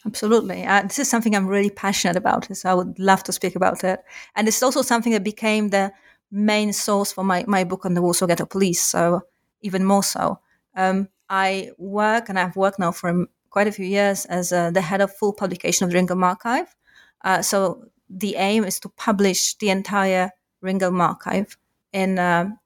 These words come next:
first Polish, it's already being done, almost finished, and then translate to English. So we translate documents from the archive from Polish and Yiddish mainly, but also German, Hebrew a little bit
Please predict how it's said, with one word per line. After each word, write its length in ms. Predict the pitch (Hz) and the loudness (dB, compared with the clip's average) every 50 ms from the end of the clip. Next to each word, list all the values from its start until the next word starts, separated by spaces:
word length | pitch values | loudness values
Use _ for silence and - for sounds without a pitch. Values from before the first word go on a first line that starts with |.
| _ _ | _ _
first 320 | - 214 190 - - - | 0 2 2 2 0 -4
Polish, 500 | - 233 226 233 247 262 285 294 - - | -4 -2 0 0 0 0 -2 -2 -6 -10
it's 160 | - - - | -10 -6 0
already 240 | 185 185 180 175 170 - _ _ _ _ | 2 2 2 2 0 -4 _ _ _ _
being 240 | - 175 175 180 175 | -4 -4 -4 -4 -2
done, 220 | 190 202 202 185 | 0 0 2 2
almost 320 | 175 180 180 175 175 - - | 0 -2 -2 -2 -4 -4 -2
finished, 400 | 202 202 226 262 269 - - - _ - - _ _ - | 0 2 2 2 2 0 -6 -12 _ -20 -20 _ _ -4
and 180 | 214 220 208 | -2 0 4
then 320 | 208 202 208 214 208 - - _ | 4 4 4 2 -2 -6 -10 _
translate 440 | - 233 214 185 - 196 180 - - | -4 -2 -2 0 0 -2 -2 -2 -2
to 80 | - 190 | -2 -2
English. 280 | 175 170 165 160 180 - | -2 -2 -2 -4 -4 0
So 120 | - 196 | 0 0
we 60 | 190 | 0
translate 420 | 185 - 220 214 - - 214 202 175 | 0 0 0 0 0 -2 -2 2 2
documents 400 | 214 208 - - 214 208 190 - | 2 2 2 0 -2 -2 -2 -4
from 120 | 202 196 | -6 -4
the 120 | 190 214 | 2 4
archive 360 | 214 240 262 262 - 233 214 - | 4 4 4 2 0 -4 -2 -2
from 160 | - 196 196 | -6 -8 -6
Polish 460 | - - 240 226 220 220 202 - - | -2 0 2 2 2 2 0 -2 -4
and 120 | 180 180 | -2 2
Yiddish 300 | 185 196 202 175 170 - | 2 4 4 2 0 0
mainly, 540 | - 185 185 185 190 202 208 233 262 320 370 - _ _ _ _ _ _ _ - | 0 2 2 2 2 2 2 2 2 2 0 -6 _ _ _ _ _ _ _ -4
but 100 | - 214 | -2 0
also 200 | 208 208 208 190 | 0 0 0 2
German, 300 | - 202 190 190 185 190 | 2 2 4 2 2 -2
Hebrew 300 | - - 202 185 202 196 | -2 -4 -4 0 0 0
a 40 | |
little 160 | 180 190 196 180 | 0 0 0 0
bit 220 | 190 175 170 | 0 -2 -2